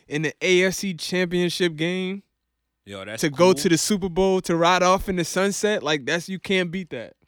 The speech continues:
Speaker 2: Okay.
Speaker 1: You can't beat that.
Speaker 2: He's supposed to ride into the sunset, right? You seen the last Super Bowl, uh,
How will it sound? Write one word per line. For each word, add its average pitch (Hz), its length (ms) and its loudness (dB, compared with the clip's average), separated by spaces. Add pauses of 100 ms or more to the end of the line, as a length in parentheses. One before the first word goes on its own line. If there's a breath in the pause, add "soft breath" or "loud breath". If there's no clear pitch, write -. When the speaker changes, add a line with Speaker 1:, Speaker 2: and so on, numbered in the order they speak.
(120)
Speaker 2:
Okay. 95 380 -12 (220)
Speaker 1:
You 151 100 -8
can't 208 320 0
beat 220 220 -6
that. 123 240 -6 (160)
Speaker 2:
He's 123 140 -10
supposed 123 260 -10
to 113 40 -12
ride 113 220 -6
into 110 180 -16
the 104 100 -14
sunset, 98 500 -18
right? 90 200 -16 (880)
You - 60 -20
seen 110 260 -18
the 101 60 -16
last 95 280 -12
Super 95 180 -20
Bowl, 85 260 -18 (320)
uh, 80 200 -20